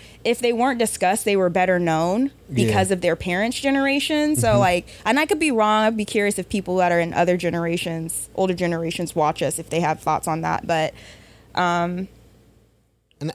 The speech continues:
Speaker 2: that's what I'm saying. I feel
Speaker 1: hmm.
Speaker 2: like,
Speaker 1: Yeah,
Speaker 2: I
Speaker 1: maybe
Speaker 2: feel like
Speaker 1: there
Speaker 2: she was
Speaker 1: is that.
Speaker 2: justified in what she was saying. I think, especially, like, when you think of, like, their, how they're branded, Mister and Missus Two Weeks Out,
Speaker 1: Yeah,
Speaker 2: like,
Speaker 1: yeah.
Speaker 2: you know, she, context, again, she wasn't working in the gym full time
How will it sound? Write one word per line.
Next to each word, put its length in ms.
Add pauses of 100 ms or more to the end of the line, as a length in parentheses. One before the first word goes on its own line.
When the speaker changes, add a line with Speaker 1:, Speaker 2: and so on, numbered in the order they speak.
Speaker 2:
that's 160
what 100
I'm 200
saying. 20 (120)
I 60
feel 100
Speaker 1:
hmm. 40
Speaker 2:
like, 340
Speaker 1:
Yeah, 160
Speaker 2:
I 40
Speaker 1:
maybe 120
Speaker 2:
feel 80
like 80
Speaker 1:
there 60
Speaker 2:
she 60
was 60
Speaker 1:
is 40
that. 140
Speaker 2:
justified 280
in 80
what 100
she 100
was 120
saying. 320 (880)
I 120
think, 440 (680)
especially, 460
like, 140
when 120
you 60
think 160
of, 80
like, 160
their, 180 (160)
how 160
they're 120
branded, 520
Mister 560
and 120
Missus 340
Two 200
Weeks 300
Out, 300
Speaker 1:
Yeah, 280
Speaker 2:
like, 180
Speaker 1:
yeah. 360 (160)
Speaker 2:
you 120
know, 440 (400)
she, 500 (260)
context, 640
again, 400
she 560 (560)
wasn't 600
working 280
in 120
the 60
gym 220
full 200
time 420